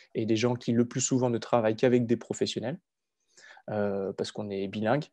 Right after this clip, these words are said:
j'ai coutume de dire, on est bilingue autoconstructeur professionnel, de par notre parcours, et on arrive à faire communiquer, euh, ces deux, euh, populations. Alors vous me direz, « Mais, euh, je comprends pas pourquoi il y a des professionnels qui, euh,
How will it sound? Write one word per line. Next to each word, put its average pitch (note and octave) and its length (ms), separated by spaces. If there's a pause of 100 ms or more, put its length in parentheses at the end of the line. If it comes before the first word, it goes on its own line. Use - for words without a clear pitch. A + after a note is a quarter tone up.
j'ai - 120
coutume A#2 320
de A2 80
dire, B2 260
on A2 120
est G2 80
bilingue A2 420
autoconstructeur A2+ 720
professionnel, A#2 680 (360)
de G2+ 80
par G2+ 160
notre F#2+ 260
parcours, - 460 (400)
et A#2+ 100
on A#2 140
arrive C#3 240
à B2 40
faire B2+ 160
communiquer, B2+ 640
euh, A2 160
ces G#2+ 200
deux, A#2 360
euh, G#2 60
populations. G#2+ 580 (760)
Alors G#2 200
vous G#2 80
me G#2 60
direz, « A2 280
Mais, A2 140
euh, G#2+ 140
je - 100
comprends A2 260
pas C3+ 140
pourquoi B2 320
il A#2 60
y A2+ 40
a - 20
des G#2+ 100
professionnels A#2 840
qui, A#2 340
euh, G#2+ 300